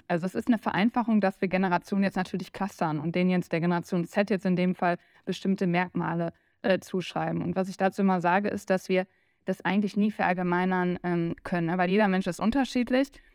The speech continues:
Ähm, was wir aber sagen können, ist, dass bestimmte Merkmale mit einer, die jetzt der Generation Z zugeschrieben werden, mit einer höheren Wahrscheinlichkeit eben in dieser Generation vorkommen als in anderen Generationen.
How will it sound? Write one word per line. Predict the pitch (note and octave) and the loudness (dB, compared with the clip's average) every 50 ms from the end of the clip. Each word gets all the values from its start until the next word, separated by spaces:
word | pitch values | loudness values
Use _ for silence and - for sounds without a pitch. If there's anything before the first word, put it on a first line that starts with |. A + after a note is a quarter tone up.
| _ _ _ _ _ - | _ _ _ _ _ 0
Ähm, | G3 F#3+ F#3+ | 2 2 4
was | F#3+ G3 G3 | 4 2 2
wir | - G#3+ | 2 0
aber | G3 G3+ G3+ F#3 | 2 2 2 2
sagen | F#3 G3 F#3+ F#3 F#3 F3+ | 2 2 2 2 0 0
können, | - G#3+ A3 A#3 | 0 2 2 2
ist, | - A3 - - | 0 -2 -4 -4
dass | G#3 - | -6 -4
bestimmte | - - E3+ - - - A#3 A#3+ C4+ C#4 - C4 | -4 -8 -8 -8 -6 -2 0 2 2 2 2 2
Merkmale | G#3+ F#3 F#3+ G#3 A#3 B3+ D4 - - F3+ E3+ E3+ E3+ E3+ F3 F#3+ A3+ C4+ E4 - _ _ _ _ | 2 2 2 2 2 2 0 -2 -2 0 0 0 0 0 2 2 2 0 0 -4 _ _ _ _
mit | - G3 - - | -6 -6 -4 0
einer, | F#3 G3+ F#3+ F#3+ - - - | 0 2 2 2 0 -2 -4
die | - G3 | -2 0
jetzt | G#3 A3 G#3 - - | 0 0 0 0 -2
der | F#3+ | 0
Generation | F3+ F#3+ F#3+ F#3+ F#3+ - - G#3 G3+ | 0 2 2 2 0 0 0 -2 -2
Z | - - A3+ G3+ | 0 -2 -4 -4
zugeschrieben | - - A3 A#3+ A3 - - G3 F3+ F3+ F3+ D#3+ | -4 -4 -4 -2 -2 -2 -2 -2 0 0 0 -2
werden, | E3 E3+ F3 G3 A3 B3+ - _ _ - | 0 0 2 2 2 0 -2 _ _ -6
mit | - F3 F3+ | -2 0 0
einer | F#3+ F3 | 0 0
höheren | F3 G#3+ B3 B3+ A#3 A#3+ A3+ | 2 2 2 4 4 4 4
Wahrscheinlichkeit | G#3 G3 - - F#3+ F#3+ G3+ A3 G#3 - - G3 G3 - | 4 2 2 0 2 2 2 2 0 0 -2 -4 -2 0
eben | - G3 G3 | -2 0 0
in | G3 F#3 | 0 0
dieser | F#3+ F3+ F#3+ F#3+ F#3 | 0 2 2 2 2
Generation | F3+ F#3 F3 F3+ E3+ F3+ - - - F#3 F3+ F3+ F3 E3+ E3 _ _ _ _ - | 4 2 0 0 0 -2 -6 -4 -4 -2 -2 -2 -2 -4 -6 _ _ _ _ -14
vorkommen | - - - A3 G3 G3 - G#3 F3 | -10 -2 4 4 4 4 4 0 2
als | - E3 - | 2 0 0
in | - D#3 | 0 0
anderen | D#3+ E3+ E3+ D#3+ | 2 2 0 0
Generationen. | D3+ - - - - - - - - - - - | -2 -4 -4 -4 -6 -6 -6 -6 -4 -4 -4 -4